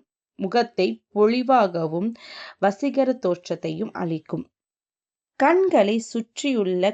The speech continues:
கருவளையங்களை, சுருக்கங்களை போக்குவதற்கு ஆலிவ் எண்ணெயை பயன்படுத்தலாம். தலைமுடி வளர்ச்சிக்கும் ஆலிவ் எண்ணெய் பெரிதும் உதவுகிறது. தலையில் ஆலிவ் எண்ணெயை மசாஜ் செய்து பதினைந்து,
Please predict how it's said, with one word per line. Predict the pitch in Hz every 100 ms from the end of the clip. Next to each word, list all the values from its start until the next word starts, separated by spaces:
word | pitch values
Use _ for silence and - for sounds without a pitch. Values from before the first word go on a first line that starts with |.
| -
கருவளையங்களை, | 220 254 320 247 202 202 214 202 180 170 165 202 226 - - _ -
சுருக்கங்களை | 277 277 285 - 302 233 180 180 214
போக்குவதற்கு | - 214 214 214 208 180 160 196 214 - -
ஆலிவ் | 214 262 294 247 190
எண்ணெயை | 180 202 175 196 226
பயன்படுத்தலாம். | 180 170 180 170 170 - 165 156 156 - _ _ _ _ _ _ _ _ -
தலைமுடி | 247 320 359 311 311 311
வளர்ச்சிக்கும் | 226 190 214 - 226 - 220 233 - 196
ஆலிவ் | 220 262 277 196
எண்ணெய் | 202 180 175 220 -
பெரிதும் | 233 247 262 294 196
உதவுகிறது. | 175 185 190 170 165 156 156 - _ _ _ _ _ _ _
தலையில் | 254 339 349 240 247 -
ஆலிவ் | 214 247 294 285
எண்ணெயை | 214 196 208 202 220
மசாஜ் | 190 185 240 269 269
செய்து | 208 185 175 214
பதினைந்து, | - 196 214 269 277 269